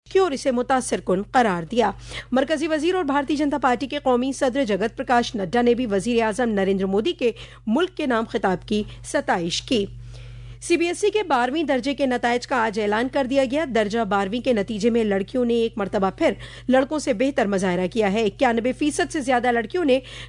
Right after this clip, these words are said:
کامیابی حاصل کی ہے، جو لڑکوں کے مقابلے پانچ اعشاریہ نو چار فیصد زیادہ ہے۔ اس سال کل سولہ لاکھ بانوے ہزار سات سو چورانوے طلبہ نے امتحان دیا تھا۔ سی بی ایس ای نے آج ہی دسویں کے بھی نتیجے کا اعلان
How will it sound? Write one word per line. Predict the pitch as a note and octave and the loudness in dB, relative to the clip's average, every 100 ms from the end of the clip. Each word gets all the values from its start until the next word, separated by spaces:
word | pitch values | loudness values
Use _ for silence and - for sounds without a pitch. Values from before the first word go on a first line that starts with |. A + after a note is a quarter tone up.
| - | 2
کامیابی | C#4 C4+ D4 D4 C#4 | 2 4 2 0 0
حاصل | C#4 D#4 C4 | 0 0 -4
کی | C#4 C#4 | 0 0
ہے، | E4 | 2
جو | C4+ | 2
لڑکوں | A3+ G#3 G#3+ C#4+ | 2 2 0 0
کے | B3+ | 0
مقابلے | G3+ G#3+ G3+ B3+ | 0 -2 0 -2
پانچ | - F#3+ F#3 | 0 -2 0
اعشاریہ | F#3+ - D4+ E4 A3+ - - - A#3 | -2 0 0 2 0 -4 -16 -6 0
نو | C#4+ E4 | 2 2
چار | B3+ G#3+ - | -2 -2 -2
فیصد | D4+ C#4 G3+ - | -2 0 -2 2
زیادہ | A3+ F3+ F#3 | 2 2 0
ہے۔ | A#3+ G3+ - - - | 0 -2 -6 -12 -6
اس | D4+ - | -4 2
سال | E4 F4+ | 2 2
کل | F4+ F4 | 0 -2
سولہ | - D4+ D4 | -2 -2 0
لاکھ | D4+ D4+ G#3+ | 0 -2 0
بانوے | G#3 A3 B3 | -2 0 0
ہزار | A#3+ A#3+ | 0 0
سات | A#3+ A3 F#3+ | 0 -2 0
سو | B3 | -2
چورانوے | A3+ G3+ F#3 F#3+ F#3 | 0 2 2 2 0
طلبہ | - F#3+ A3 | 0 0 2
نے | A#3 | 2
امتحان | A#3+ A#3 A#3+ A#3+ | 0 0 0 0
دیا | B3+ B3 | 0 0
تھا۔ | D4 F#4+ - - - - | 0 -2 -2 -12 -12 -4
سی | D#4+ | 0
بی | D4+ | 0
ایس | D4+ F4+ | 0 0
ای | |
نے | D#4 D#4 | -2 -2
آج | A#3 A#3+ A#3 | 0 0 0
ہی | A3 C4 | -2 -2
دسویں | F3+ G#3 - E4 | 0 -2 0 0
کے | B3 | 2
بھی | G#3+ | 2
نتیجے | G#3 F#3 G3 F#3+ | 0 -2 -2 -2
کا | F#3+ | 0
اعلان | F#3 A3+ B3 | 0 2 0